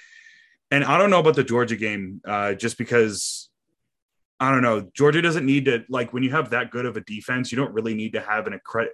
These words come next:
an incredible offense because the defense is just that good. So because the defense is just that good, I,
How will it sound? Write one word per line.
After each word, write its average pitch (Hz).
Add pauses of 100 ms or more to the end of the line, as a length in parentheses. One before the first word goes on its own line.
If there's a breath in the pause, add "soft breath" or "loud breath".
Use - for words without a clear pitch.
an 107
incredible 104
offense 117
because 104
the 90
defense 107
is 98
just 92
that 101 (120)
good. 95 (760)
So 104
because 139
the 139
defense 127
is 117
just 101
that 104
good, 113
I, 104